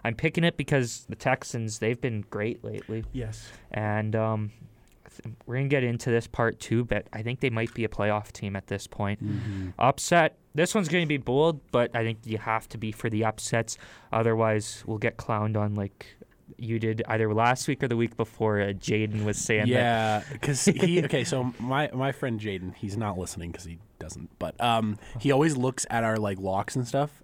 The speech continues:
Speaker 3: and is always like, "How is that an underdog?" And it's because we actually do look at, like, the betting
Speaker 2: Betting
Speaker 3: odds,
Speaker 2: odds, yeah.
Speaker 3: which sometimes, understandably, they're basically the same and they might be, like, very low, but
Speaker 2: Like a plus one, minus one, like
Speaker 3: Yeah.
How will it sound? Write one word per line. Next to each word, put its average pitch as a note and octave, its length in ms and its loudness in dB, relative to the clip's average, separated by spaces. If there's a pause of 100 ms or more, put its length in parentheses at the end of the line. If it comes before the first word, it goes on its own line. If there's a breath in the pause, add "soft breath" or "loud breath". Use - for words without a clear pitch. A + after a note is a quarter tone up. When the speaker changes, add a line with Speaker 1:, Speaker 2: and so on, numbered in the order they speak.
(100)
Speaker 3:
and G#2 260 0 (140)
is A2 160 0
always A2 240 2
like, G#2 260 -4 (200 loud breath)
"How A#2 280 2
is A#2 120 0
that A2 120 2
an F#2+ 120 -2
underdog?" C3 500 0 (520 loud breath)
And A2+ 120 0
it's A2 160 -4
because A2+ 760 0 (400)
we G#2+ 160 -2
actually G#2 320 -2
do G2 240 -2
look G2 160 -4
at, F#2+ 220 -4
like, F#2 160 -8
the F2+ 60 -8
betting F#2 380 -6
Speaker 2:
Betting F#2 200 -2
Speaker 3:
odds, G#2 240 0
Speaker 2:
odds, B2 240 -8
yeah. G#2+ 240 -6 (200 loud breath)
Speaker 3:
which A#2+ 320 -2
sometimes, E3+ 640 8 (300)
understandably, C#3+ 760 6
they're A#2+ 140 2
basically A#2+ 600 0
the A2 80 0
same A2 340 -2
and G#2+ 80 -4
they G#2 40 -2
might G#2+ 200 -2
be, A2+ 120 -2
like, F#2+ 200 -2
very G#2 560 2
low, G2+ 460 0
but A2+ 200 -2
Speaker 2:
Like F2+ 80 -4
a - 40 -8
plus C#3+ 300 -6
one, B2+ 240 -6
minus A2 320 -8
one, A2+ 300 -8
like A2+ 120 -8
Speaker 3:
Yeah. B2 600 4